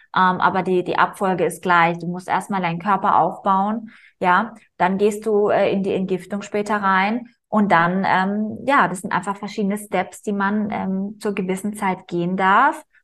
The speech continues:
um dann halt auch an dieses Ergebnis zu kommen. Und viele wissen das nicht, versuchen hier mal eine Woche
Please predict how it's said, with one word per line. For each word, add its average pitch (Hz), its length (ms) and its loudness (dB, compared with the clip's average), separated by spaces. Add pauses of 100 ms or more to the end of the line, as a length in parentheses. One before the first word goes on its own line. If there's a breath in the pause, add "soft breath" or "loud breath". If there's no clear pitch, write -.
(120)
um 220 200 6
dann 247 180 2
halt 226 160 2
auch 190 140 0
an 185 100 -4
dieses 180 220 -8
Ergebnis 247 460 -6
zu 220 120 -12
kommen. 180 280 -4
Und 175 160 -4
viele 226 280 -2
wissen 220 300 -4
das 262 200 -4
nicht, 277 320 -4 (400)
versuchen 220 400 0
hier 254 240 0
mal 247 140 2
eine 226 180 0
Woche 220 440 0